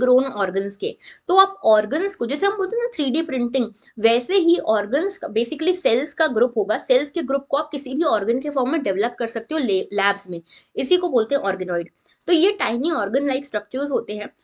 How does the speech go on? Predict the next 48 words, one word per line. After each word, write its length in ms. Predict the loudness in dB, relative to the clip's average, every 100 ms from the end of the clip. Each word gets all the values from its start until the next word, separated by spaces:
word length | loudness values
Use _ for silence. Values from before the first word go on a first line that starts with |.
| _
जो 120 | -2
कि 120 | 0 0
सारे 400 | 0 0 2 2
फंक्शंस 540 | 0 -2 0 -2 -2
तो 80 | -2
बिल्कुल 300 | -2 0 0
नहीं 160 | 0
कर 120 | -2 -4
सकते। 300 | -6 -6 -4
देखो 260 | 0 0
हमारी 340 | 0 -2 -4 0
बॉडी 320 | 2 2 0
जो 100 | -2
बनाई 240 | -2 -2
है 60 | -2
वो 120 | -2
ईश्वर 280 | -2 0 0
ने 100 | 0
बनाई 280 | -2 -2 -2
है, 60 |
गॉड 260 | 2 2 2
ने 80 | -2
बनाई 280 | -4 -4
है, 80 | -4
तो 360 | -6 -12 -6 -2
हम 220 | 0 0
ह्यूमंस 380 | 0 -2 0 0
उतने 340 | 0 -2 -2
तो 100 | -2
परफेक्ट 440 | 4 4 6 2 0
नहीं 160 | -2
हो 100 | -2
सकते, 260 | -6 -4 -2
लेकिन 340 | -2 -2 -8 -2
हाँ 240 | -2 -2 _ _ _ _ _
काफी 440 | 4 6 6 4 4
सारे 220 | 4 0
फंक्शंस 540 | 0 0 0 0 0
यहाँ 240 | 0 0 -2
पे 120 | -4
फिर 240 | 0 2
भी 160 | 2 0
वो 120 | 0
ऑर्गन 400 | 0 0 0 -2
के, 120 | -2
पर्टिकुलर 420 | -4 -6 -4 0 0
ऑर्गन 360 | 0 -2 -4
के 120 | -2